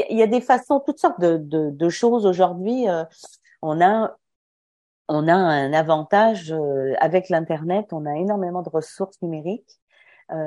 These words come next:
accessibles, et je pense qu'il faut s'en servir et, euh, essayer de trouver d'autres choses que les manuels. Je suis pas, euh, c'est bien les manuels au début quand on commence parce que c'est un peu anxiogène puis que ça nous guide, et cetera. Mais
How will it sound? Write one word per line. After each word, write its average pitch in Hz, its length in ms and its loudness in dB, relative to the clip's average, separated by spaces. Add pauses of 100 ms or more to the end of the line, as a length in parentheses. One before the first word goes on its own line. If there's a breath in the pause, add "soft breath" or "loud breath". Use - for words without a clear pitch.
accessibles, 190 800 -2
et 160 100 0
je 160 120 -4
pense 214 280 -2
qu'il - 160 -14
faut 214 140 0
s'en 208 200 -6
servir 175 600 -6
et, 156 240 -2
euh, 160 160 -4
essayer 202 380 -4
de 269 100 -14
trouver 190 520 2 (460 loud breath)
d'autres 220 240 4
choses 180 300 -2
que - 100 -8
les 151 140 -4
manuels. 147 560 -4
Je 156 100 -8
suis 160 220 -14
pas, 226 340 2
euh, 147 400 -2 (1200 soft breath)
c'est 208 140 4
bien 254 240 6
les 254 80 4
manuels 175 420 4
au 180 60 2
début 160 340 -2
quand 170 240 -4
on 170 100 -6
commence 160 480 -2
parce - 200 -8
que 165 120 -6
c'est 160 180 -6
un 147 80 -4
peu 156 100 -4
anxiogène 160 680 -2
puis 151 160 -12
que - 80 -20
ça 151 100 -2
nous 160 160 -4
guide, 151 400 -8
et 151 140 -6
cetera. 170 360 -6
Mais 160 220 -6